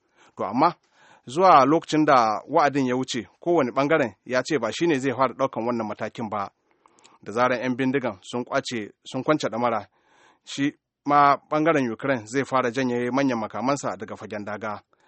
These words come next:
A cewar mai magana da yawan sojojin Ukraine, Anatoly Sirtmelk,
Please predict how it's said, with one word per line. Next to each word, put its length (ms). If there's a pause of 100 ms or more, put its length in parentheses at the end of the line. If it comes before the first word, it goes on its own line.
(240)
A 80
cewar 260
mai 120
magana 300
da 160
yawan 160
sojojin 480
Ukraine, 380
Anatoly 680
Sirtmelk, 800